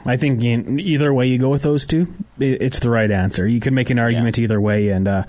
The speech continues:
Speaker 1: I'm not gonna argue with you on that one. How about, uh, biggest surprise?
Speaker 2: Biggest surprise for me on this team this year,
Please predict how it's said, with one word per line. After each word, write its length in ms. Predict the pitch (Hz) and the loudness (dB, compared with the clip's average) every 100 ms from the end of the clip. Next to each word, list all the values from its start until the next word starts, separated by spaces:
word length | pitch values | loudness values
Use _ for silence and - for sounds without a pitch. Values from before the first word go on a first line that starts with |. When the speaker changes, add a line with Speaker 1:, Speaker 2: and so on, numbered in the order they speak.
| - - 104 | -10 -6 -2
Speaker 1:
I'm 140 | 123 | 0
not 180 | 113 104 | 0 0
gonna 160 | 117 | 0
argue 320 | 107 110 107 107 | 2 2 0 0
with 120 | 107 | 0
you 60 | |
on 120 | 101 104 | 0 2
that 260 | 104 107 | 2 2
one. 180 | 110 113 | 2 0
How 200 | 120 208 | 2 2
about, 360 | 202 202 180 175 | 2 0 0 0
uh, 220 | 147 127 | 2 0
biggest 400 | 123 165 202 - | 0 0 0 -2
surprise? 640 | 135 - 139 104 87 - - - - - - - - - - - - - - - - - - | -2 0 0 0 -4 -8 -12 -20 -20 -20 -20 -20 -20 -20 -20 -20 -20 -20 -20 -20 -20 -20 -4
Speaker 2:
Biggest 400 | 214 247 226 - | -2 0 -2 -2
surprise 640 | 151 - 170 175 175 170 | -4 -2 0 2 2 -2
for 240 | - - 139 | -4 -4 -4
me 580 | 123 131 139 131 143 202 | -2 -2 0 0 -2 -2
on 360 | 113 135 127 | -2 -2 -2
this 320 | 127 117 - - | -2 -2 -4 -6
team 540 | - 127 117 110 107 | -4 -4 -2 -4 -2
this 360 | 107 101 - 107 | -2 -4 -6 -4
year, 540 | 110 107 110 151 | -2 0 0 -2